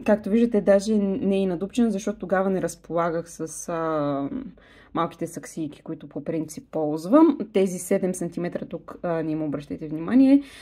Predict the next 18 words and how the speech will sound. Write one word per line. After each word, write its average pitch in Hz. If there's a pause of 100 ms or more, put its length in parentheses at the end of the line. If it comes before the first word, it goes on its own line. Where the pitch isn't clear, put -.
(180)
А, 196
това 196
не 185
е 175
саксията, 170
с -
която 165
пристигна 151
растението. 147 (1400)
А, 240
засадено 220
е 208
в, 202 (100)
а, 202
корички 196
и 170
мъх. 285 (600)
А, 233